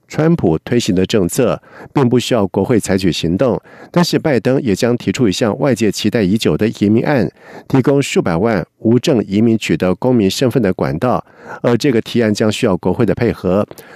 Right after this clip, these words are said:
同样需要国会同意的还包括拜登日前所提出的一点九兆美元防疫振兴支出案。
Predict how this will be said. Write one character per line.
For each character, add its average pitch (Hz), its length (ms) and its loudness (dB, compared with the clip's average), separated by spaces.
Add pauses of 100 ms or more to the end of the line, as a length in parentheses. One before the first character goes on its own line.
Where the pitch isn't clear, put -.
(180)
同 143 140 0
样 165 100 4
需 - 160 -6
要 165 160 2
国 110 180 0
会 117 180 2
同 92 220 -2
意 135 80 2
的 92 160 0
还 104 200 -4
包 110 180 0
括 113 240 0
拜 117 220 0
登 117 180 0
日 147 160 0
前 98 220 0
所 80 160 -2
提 87 180 0
出 - 160 0
的 104 240 -2 (300)
一 180 100 4
点 123 300 2
九 73 300 0
兆 131 220 0
美 87 180 0
元 98 300 0
防 117 240 -2
疫 120 120 2
振 110 180 0
兴 117 240 2
支 131 160 0
出 131 140 0
案。 123 260 0